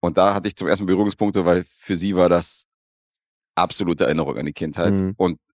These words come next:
Speaker 1: irgendwie zwei, drei Jahre später kam der Film. Und als der Trailer rauskam oder als es raus-
Speaker 2: Ach, das war vor dem Film?
Speaker 1: Das war vor dem Film, dass sie mir das Buch geschenkt hat.
Speaker 2: Okay.
Speaker 1: Und irgendwann kam raus, es kommt ein Spielfilm von Spike Jonze und Isa hat sofort natürlich den Link geschickt und meinte so,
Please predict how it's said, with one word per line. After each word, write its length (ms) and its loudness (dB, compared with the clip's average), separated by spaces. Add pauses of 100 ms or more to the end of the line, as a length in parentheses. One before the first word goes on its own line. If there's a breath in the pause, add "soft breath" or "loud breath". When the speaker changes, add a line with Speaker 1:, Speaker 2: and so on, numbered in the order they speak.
(100)
Speaker 1:
irgendwie 320 2 (140)
zwei, 220 -2
drei 120 2
Jahre 180 4
später 240 0
kam 120 -2
der 120 0
Film. 260 2
Und 140 -10
als 300 -4
der 160 2
Trailer 280 4
rauskam 460 2
oder 140 2
als 160 0
es 220 -8
raus- 160 4
Speaker 2:
Ach, 60 -2
das 220 0
war 100 2
vor 480 2
dem 160 2
Film? 300 0
Speaker 1:
Das 120 2
war 80 0
vor 140 4
dem 80 2
Film, 140 4
dass 100 2
sie 60 0
mir 60 2
das 120 -2
Buch 160 -2
geschenkt 340 -4
hat. 120 -14 (460)
Speaker 2:
Okay. 500 -2
Speaker 1:
Und 160 2
irgendwann 280 6
kam 180 0
raus, 220 4
es 120 -6
kommt 200 0
ein 40 -6
Spielfilm 760 0
von 180 -4
Spike 300 0
Jonze 380 2
und 220 -4
Isa 320 2
hat 120 0
sofort 360 0
natürlich 240 -4
den 120 -2
Link 180 2
geschickt 320 -2
und 60 -2
meinte 200 0
so, 140 -2